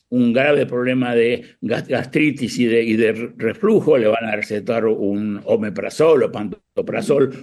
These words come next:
o el que sea. Todo eso, los corticoides, los antiinflamatorios, los omeprazoles, todo eso van a, a, a, a afectar más aún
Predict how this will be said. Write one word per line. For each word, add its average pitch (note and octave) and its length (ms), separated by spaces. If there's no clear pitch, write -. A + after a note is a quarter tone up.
o - 80
el - 80
que - 120
sea. D3+ 420
Todo G3 320
eso, D#3 340
los - 140
corticoides, G#2+ 720
los D#3+ 160
antiinflamatorios, A2+ 760
los - 200
omeprazoles, G#2+ 960
todo E3 220
eso F#3+ 460
van C#3 340
a, C#3 300
a, C3 320
a, B2 80
a C3+ 140
afectar C#3+ 520
más E3+ 380
aún D3+ 420